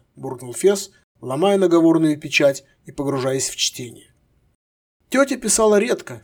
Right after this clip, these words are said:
да и чего писать, если на непутевого племянника все уже давно махнули рукой. Не женится, не занимается фамильным промыслом, не кажет глаз домой. А дом, несмотря на все старания, ветшает, соседи косо смотрят.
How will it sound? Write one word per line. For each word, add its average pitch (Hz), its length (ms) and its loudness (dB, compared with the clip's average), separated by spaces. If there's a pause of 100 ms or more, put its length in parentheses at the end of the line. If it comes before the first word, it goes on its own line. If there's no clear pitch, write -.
да 135 140 -2
и 190 80 4
чего 240 260 -4
писать, 226 420 0
если - 200 -2
на 294 80 0
непутевого 208 600 4
племянника 170 600 2
все - 240 -2
уже 190 180 2
давно 156 260 2
махнули 147 380 -2
рукой. 135 540 -6 (380)
Не 269 160 2
женится, 214 600 2
не 151 160 -4
занимается 208 480 4
фамильным 156 520 2
промыслом, 170 600 2 (220)
не 165 100 2
кажет 170 340 2
глаз 160 360 4
домой. 156 460 0 (360)
А 143 140 -8
дом, 233 260 2
несмотря 220 480 0
на 214 100 4
все 196 180 0
старания, 190 560 4
ветшает, 156 720 0
соседи 156 600 2
косо 151 340 -2
смотрят. 143 600 -6